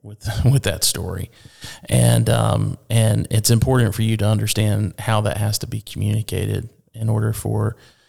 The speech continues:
uh, you know, if the asset is needing something, you've got to be able to explain that and communicate it to somebody. If it's,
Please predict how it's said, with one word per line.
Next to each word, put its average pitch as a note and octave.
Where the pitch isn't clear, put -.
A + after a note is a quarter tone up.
uh, -
you A#2
know, -
if -
the A2+
asset A2+
is G2+
needing A#2+
something, G2+
you've G#2+
got A2
to -
be G#2+
able G#2+
to -
explain A#2+
that G#2+
and G#2+
communicate A#2
it G#2+
to -
somebody. G#2+
If G#2+
it's, -